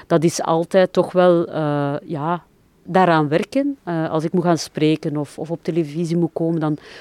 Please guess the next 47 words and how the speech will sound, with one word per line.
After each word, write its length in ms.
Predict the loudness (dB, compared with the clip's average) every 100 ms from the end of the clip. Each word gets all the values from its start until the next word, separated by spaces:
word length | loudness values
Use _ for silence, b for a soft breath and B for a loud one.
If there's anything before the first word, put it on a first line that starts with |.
| B
zorg 240 | -2 2
ik 160 | 2 2
er 100 | 0
toch 180 | -2 0
wel 160 | 0
voor 200 | 2 0
dat 100 | 2
ik 140 | 0 -2
goed 260 | 0 0
voorbereid 600 | 2 0 0 0 -4 -4 -2
ben. 180 | 0 2
Dat 160 | 0
is 260 | 0 -2 -10
eigenlijk 420 | -6 -2 0 0 -2
al 100 | 0
vijfenzeventig 640 | 2 2 0 -2 -2 -6
procent 440 | -6 -2 0 -2
van 280 | 0 0 0 B B B B
dat 180 | -8 -4
zelfvertrouwen 640 | 0 0 -2 -6 0 0 0
of 60 |
dat 140 | -2 -2
gebrek, 380 | -2 0 -2
eh, 260 | -4 -8 -4
aan 120 | -2
zelfvertrouwen 640 | 0 -2 -2 -2 0 0 2
overwinnen. 720 | 2 2 0 0 4 4 2 B B B 0
En 180 | 4
ik 100 | 4 0 _ -16
heb 200 | -4 -4 -4 -8
ergens, 500 | -2 0 2 0 0
allee, 400 | -4 0 0 -2 -4
het 160 | -6
gevoel 320 | -2 -2 2 2
dat 120 | 2
dat 100 | 2
mij 120 | 2
ook 140 | 0 -6 -2
pusht 360 | -2 -2 -6
om 280 | -4 -2 -4 -6
iets 260 | -4 -4 2
beter 320 | 2 4 0
te 120 | -4
zijn 300 | -2 2 2
dan, 320 | 2 0 -2 -2
dan 260 | -4 -4
anders. 600 | -6 -6 -6 -6 -10 -14